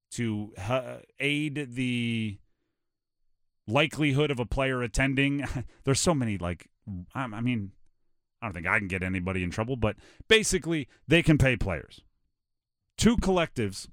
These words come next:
combined to host a fundraiser last night. The Pack of Wolves N I L Collective and the Savage Wolves N I L Collective. Uh, they both are, uh, collectives that support state.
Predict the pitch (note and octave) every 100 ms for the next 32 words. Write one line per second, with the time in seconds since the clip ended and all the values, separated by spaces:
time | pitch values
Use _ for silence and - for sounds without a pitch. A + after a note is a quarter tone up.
0 | - - C#3 C3+ C#3+ C3 C#3 - A#2+ C3
1 | A#2+ G#2 F#2 F2+ F2+ E2+ - E2 E2 -
2 | - - A#2 - D3+ F3 F3+ C#3 C#3 D#3+
3 | E3 C3 - D3+ D3 D3 C#3+ C3 C#3 C3+
4 | C#3+ C3 A#2+ B2+ A2+ G#2 - F#3+ G#3+ C#3+
5 | G2+ G2 F#2+ D#2+ - - _ _ B2+ A2+
6 | G#2 F#2 - F#2 E2 - E2+ - _ _
7 | _ - G2+ G2+ G2 B2+ C3+ A#2+ B2+ A#2
8 | A2 G#2+ G2+ G2 F#2+ - G#2+ G2+ - G#2
9 | G2 G#2 - C#3 C3+ B2+ A#2 G2 G#2+ A2
10 | - - A#2+ - B2 G#2 - - _ _
11 | _ _ _ _ _ _ _ - - E2